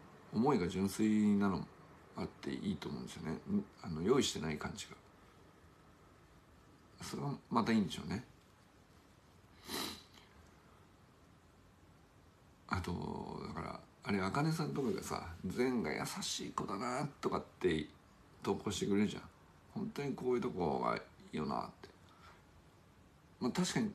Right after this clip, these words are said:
善が優しいことはみんな知ってるんだけど、改めてお母さんがこういうことあって、え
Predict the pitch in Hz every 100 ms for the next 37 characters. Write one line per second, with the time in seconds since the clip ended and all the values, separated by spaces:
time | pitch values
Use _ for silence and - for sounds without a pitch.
0 | - - 156 170 135 90 69 50 - -
1 | - - 113 143 143 131 - - 101 -
2 | 92 135 147 - - - - 175 147 87
3 | 85 95 - - - - 190 - - -
4 | 175 175 - 175 - - 208 196 139 123
5 | 117 113 117 80 - 120 131 - - 104
6 | - - 82 73 67